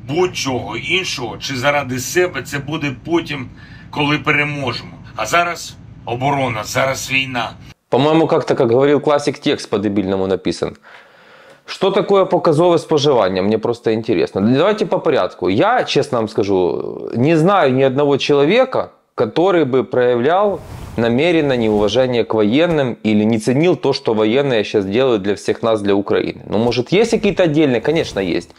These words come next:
Speaker 2: Дебилы, э, которые позволяют себе это. Я таких не знаю, я таких не видел. Допускаю, что они есть.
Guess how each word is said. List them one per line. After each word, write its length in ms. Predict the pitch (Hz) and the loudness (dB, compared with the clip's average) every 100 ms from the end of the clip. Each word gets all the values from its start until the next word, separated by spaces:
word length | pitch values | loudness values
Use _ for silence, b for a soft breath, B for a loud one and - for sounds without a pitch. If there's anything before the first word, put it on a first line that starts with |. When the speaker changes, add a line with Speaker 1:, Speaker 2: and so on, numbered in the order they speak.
| b b | b b
Speaker 2:
Дебилы, 580 | 104 131 123 113 92 80 - b b b b | -2 0 2 2 2 0 -6 b b b b
э, 280 | 98 95 95 | 0 2 2
которые 400 | 131 127 139 123 | 0 2 2 2
позволяют 560 | 135 127 127 104 90 | 0 0 2 4 2
себе 220 | - 92 87 | 0 0 0
это. 240 | 82 80 | 0 0
Я 200 | 98 190 | 2 2
таких 340 | 190 - 151 | 0 -2 -2
не 80 | 143 | 0
знаю, 360 | 117 147 220 143 | 0 2 2 2
я 140 | 143 | 0
таких 320 | 151 143 143 | -2 -2 -2
не 100 | 147 | 0
видел. 260 | 120 92 92 | 0 0 0
Допускаю, 500 | 101 - 143 196 185 | 0 -4 -2 2 0
что 180 | - 147 | 0 0
они 260 | 143 139 | 0 0
есть. 260 | 98 - - | -2 -4 -10